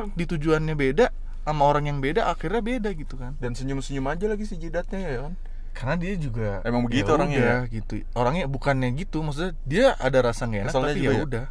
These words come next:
Speaker 2: Tapi dia
Speaker 1: kesel.
Speaker 2: pernah ngomong nggak, "Gua kesel deh dipanggil kayak gini, kadang sama orang yang nggak kenal-kenal banget," apa gimana?
Speaker 1: Nggak pernah ngomong sih, cuma kalau sama kita,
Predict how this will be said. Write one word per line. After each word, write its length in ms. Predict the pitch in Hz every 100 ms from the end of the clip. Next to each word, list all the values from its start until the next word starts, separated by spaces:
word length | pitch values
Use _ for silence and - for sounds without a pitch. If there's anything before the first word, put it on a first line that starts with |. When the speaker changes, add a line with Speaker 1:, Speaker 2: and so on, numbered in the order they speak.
| - -
Speaker 2:
Tapi 180 | 131
dia 80 | 180
Speaker 1:
kesel. 180 | 208 123 135 - - -
Speaker 2:
pernah 200 | - 156
ngomong 180 | 160 175
nggak, 120 | 139
"Gua 160 | 123 -
kesel 240 | - 156
deh 140 | 151 107
dipanggil 300 | - 104 104
kayak 180 | 104 101
gini, 160 | 107
kadang 240 | 135 117 139
sama 180 | 120 101
orang 200 | 101 104
yang 100 | 104
nggak 140 | 95
kenal-kenal 460 | 104 101 101 107 104
banget," 280 | 107 110 117
apa 160 | - 104
gimana? 320 | 101 101 104
Speaker 1:
Nggak 220 | 127 120 139
pernah 200 | 135 127
ngomong 280 | 139 165 117
sih, 260 | 104 110
cuma 260 | 113 123 151
kalau 220 | 165 139
sama 220 | 113 107 98
kita, 320 | - -